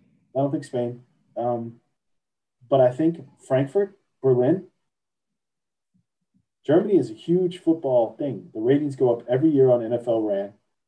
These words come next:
Um, you have over two hundred thirty actual football clubs here that play football. Um, you have a huge rabid fan base.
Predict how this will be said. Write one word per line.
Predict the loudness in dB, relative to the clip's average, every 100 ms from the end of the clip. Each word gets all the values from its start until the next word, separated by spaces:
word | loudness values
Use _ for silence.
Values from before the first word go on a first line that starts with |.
| _ _ _ _ -8
Um, | -6 -6 -10
you | -4 0
have | 0 -2 -10 -10
over | -4 -4
two | -2 0
hundred | 0 -2
thirty | -2 -2 0 -4
actual | -4 -8 -6 -8 -6
football | -8 -4 -4 -4
clubs | 0 0 0 2
here | 2 2 -6 _ _ -6
that | -6 -4
play | -2 -2 0
football. | -2 -2 0 0 -2 _ _ _ _ _ _ -8
Um, | -6 -6 -8 _
you | -10
have | -6 -6
a |
huge | -2 0 2
rabid | 4 2 2 -6
fan | -8 -4
base. | -4 -4